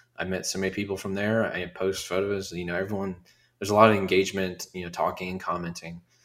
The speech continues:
and it's great. You know, I get inspired by other people's photos, but, like, still, I spend so much time on there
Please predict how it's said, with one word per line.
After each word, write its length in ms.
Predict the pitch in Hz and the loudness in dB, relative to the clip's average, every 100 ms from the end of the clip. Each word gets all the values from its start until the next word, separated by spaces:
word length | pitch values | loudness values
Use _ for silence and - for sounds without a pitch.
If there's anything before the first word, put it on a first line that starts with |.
| _ - | _ -14
and 80 | |
it's 80 | 98 | -10
great. 300 | - 139 92 - 87 | 2 2 2 -2 -6
You 100 | 90 | -2
know, 80 | 90 | 0
I 80 | |
get 100 | 95 | 2
inspired 440 | 92 - 90 95 92 | 0 0 0 2 0
by 120 | 90 | -4
other 120 | 98 | -4
people's 320 | 95 92 85 | -6 -8 -10
photos, 460 | - 107 117 85 82 | -2 0 2 0 -4
but, 240 | - 73 | -8 -8
like, 340 | 85 76 - _ _ _ _ | -4 -4 -6 _ _ _ _
still, 360 | - 92 87 - | -6 -2 -2 -2
I 80 | 95 | -4
spend 280 | - 98 | -4 -6
so 80 | 95 | -6
much 180 | 95 - | -8 -8
time 240 | - 101 95 | -4 -2 -2
on 140 | 87 | -4
there 300 | 87 87 | -6 -8